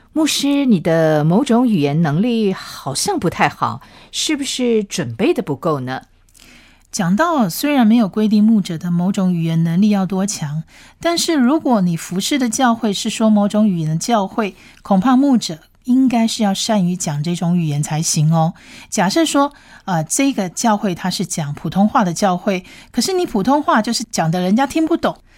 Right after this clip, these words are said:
Speaker 2: 这样会众听起来就会很吃力。语言是用来表达信息的，如果语言能力不行的话，信息传达不到听众的心里，那听众就很难因为听到而行道。
Speaker 1: 好，最后一个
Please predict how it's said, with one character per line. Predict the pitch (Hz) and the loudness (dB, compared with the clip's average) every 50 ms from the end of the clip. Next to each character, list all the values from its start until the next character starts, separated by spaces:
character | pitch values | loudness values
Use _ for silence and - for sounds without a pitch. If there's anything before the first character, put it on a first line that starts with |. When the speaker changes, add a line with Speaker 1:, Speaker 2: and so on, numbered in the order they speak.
| - - _ _ _ | -20 -20 _ _ _
Speaker 2:
这 | - - 330 | -4 0 2
样 | 320 311 294 | 2 2 0
会 | - - 311 285 | -2 0 0 0
众 | 233 277 269 262 | 2 2 2 2
听 | 233 - 262 262 | 2 2 2 2
起 | 247 - 208 | 2 2 0
来 | 170 170 | -2 -2
就 | - - 208 | -2 -2 -2
会 | 190 202 180 | 0 0 -2
很 | - 185 160 143 - | -2 -2 -4 -4 -4
吃 | - - - - 180 180 | -4 -4 -2 -2 -2 -2
力。 | 175 180 170 156 160 - _ _ - - - - | 0 -2 -2 -4 -6 -10 _ _ -20 -20 -20 -12
语 | - 185 196 208 | -4 0 2 4
言 | 214 220 240 | 6 4 4
是 | 233 - 294 | 2 2 0
用 | 277 294 277 240 | 2 4 4 4
来 | 202 180 185 | 4 2 0
表 | 185 185 160 151 | -2 -2 -4 -4
达 | 147 156 151 170 | -4 -6 -6 -4
信 | - - - 202 190 | -4 0 2 2 2
息 | 180 - 165 147 | 2 0 -6 -8
的， | 147 151 143 151 180 | -8 -10 -14 -10 -4
如 | 185 214 262 | 0 0 2
果 | 240 285 | 2 2
语 | 269 240 220 | 2 4 4
言 | 202 196 202 | 4 4 4
能 | 208 202 202 | 4 4 4
力 | 240 247 | 2 2
不 | 220 - 240 | 0 -2 -4
行 | - - 180 160 160 | -4 -2 0 0 0
的 | 160 165 | -2 -4
话， | - - 196 175 160 - - - - | -2 -2 -2 -4 -4 -6 -14 -20 -14
信 | - - - 269 254 | -8 -2 2 2 2
息 | - - 185 | 2 2 -4
传 | 180 - - - 175 170 190 | -4 -4 -8 -6 -4 -2 -2
达 | 196 175 165 165 | 0 0 -2 -4
不 | 165 - 175 | -4 -4 -4
到 | 165 190 190 180 | -2 -2 -2 -4
听 | - - 208 202 | -2 2 2 2
众 | 196 220 208 | 4 4 4
的 | 185 185 | 2 2
心 | 180 - - - 254 254 262 | 0 -2 0 2 4 4 4
里， | 233 165 - _ _ _ - - - - - | 4 2 0 _ _ _ -20 -20 -20 -8 -2
那 | 226 214 | 0 0
听 | 214 - - 277 269 | 0 2 2 2 4
众 | 233 254 247 | 6 6 4
就 | 220 - 233 | 4 2 -2
很 | 233 - - - 165 156 156 | -4 -4 -4 -2 -2 0 0
难 | 156 151 165 180 - - | -2 -2 -4 -4 -6 -2
因 | - 233 226 226 240 | 2 4 6 6 6
为 | 247 214 175 | 4 2 0
听 | - - - - 247 233 233 | -4 -10 0 2 4 4 6
到 | 220 233 208 185 - - | 4 4 2 0 -4 -4
而 | 170 165 | -4 -2
行 | 175 - - - - 156 135 160 160 | -2 -2 -2 -4 -4 -6 -8 -8 -6
道。 | 170 160 147 139 165 _ _ _ _ _ _ - - _ _ _ _ - _ | -6 -6 -6 -6 -10 _ _ _ _ _ _ -20 -20 _ _ _ _ -20 _
Speaker 1:
好， | - - 143 143 151 | -6 -4 -2 -2 -2
最 | - - 240 220 | -2 0 -2 0
后 | - - 202 180 175 170 | 0 0 0 2 2 2
一 | 156 156 160 | 2 0 -4
个 | 165 - 185 170 165 160 151 143 151 | -4 0 0 2 4 4 4 2 2